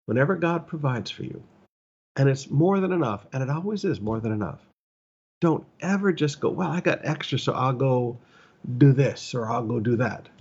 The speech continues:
No, no, no, no. Stick that extra in the bank and save it.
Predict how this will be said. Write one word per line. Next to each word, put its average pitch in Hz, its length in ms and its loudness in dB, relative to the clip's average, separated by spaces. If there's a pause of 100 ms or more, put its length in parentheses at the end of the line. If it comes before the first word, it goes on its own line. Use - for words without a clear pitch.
(120)
No, 190 100 2
no, 214 140 2
no, 214 140 2
no. 175 300 4
Stick - 460 -2
that 214 240 2
extra - 460 0
in 117 120 4
the 165 80 4
bank 104 460 -2 (840)
and 160 100 -4
save 233 360 -2
it. - 200 -14